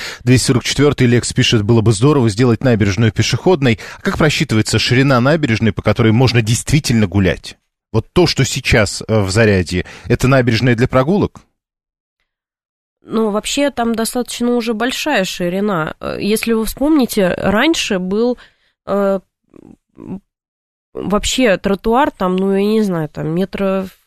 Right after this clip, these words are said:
Speaker 2: э, сколько там, четыре, по-моему, было метра тротуара, а щас там одиннадцать метров вообще-то.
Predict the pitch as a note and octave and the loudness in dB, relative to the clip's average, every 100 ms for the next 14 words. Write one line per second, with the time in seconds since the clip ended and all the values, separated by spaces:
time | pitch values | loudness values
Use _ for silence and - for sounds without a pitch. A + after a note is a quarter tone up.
0 | _ F#3+ F#3 F#3 - F3 - D#3 D#3+ - | _ -12 -10 -8 -10 -12 -12 -12 -8 -6
1 | B3+ C4+ A3 F3+ F3 E3 E3 E3 E3+ E3 | -2 -2 -2 -4 -4 -4 -4 -4 -2 -2
2 | E3+ D#3+ F3+ F3 F3 - F3 D#3+ D#3 - | -2 -6 -10 -8 -8 -6 -6 -4 -4 -4
3 | A3+ - A#3 A3 G#3 G#3+ A#3 - B3+ C4+ | -4 -2 -2 -2 0 0 0 -2 -4 -2
4 | G#3 - - - - - - - - | -2 -2 -8 -8 -8 -6 -6 -8 -10